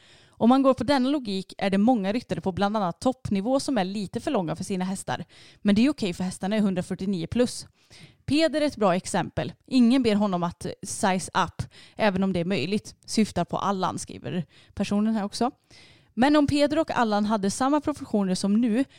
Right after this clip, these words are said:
bara att Allan var en D-ponny, så hade folk tyckt att han borde gå vidare till häst.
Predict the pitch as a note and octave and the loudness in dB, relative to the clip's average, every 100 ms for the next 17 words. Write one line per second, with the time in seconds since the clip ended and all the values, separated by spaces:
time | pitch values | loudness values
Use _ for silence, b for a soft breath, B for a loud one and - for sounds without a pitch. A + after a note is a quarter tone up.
0 | b G3+ G#3+ G3 - F#3+ F3+ F3+ E3+ E3+ | b 4 4 4 0 -2 0 0 2 2
1 | F#3+ F3+ A#3 - - A#3+ F#3 - - G3 | 0 -2 -6 -4 0 0 0 -4 -6 -2
2 | F#3 G3 F3+ E3+ F#3+ - F3 E3+ E3+ F#3+ | -2 -2 -2 -2 -4 -4 -6 -6 -4 -4
3 | F#3 F#3 F#3 G3 E3 D#3+ G#3 F#3 G#3 - | -2 -4 -2 -4 -4 -4 -6 -4 -6 -10
4 | - - | -14 -20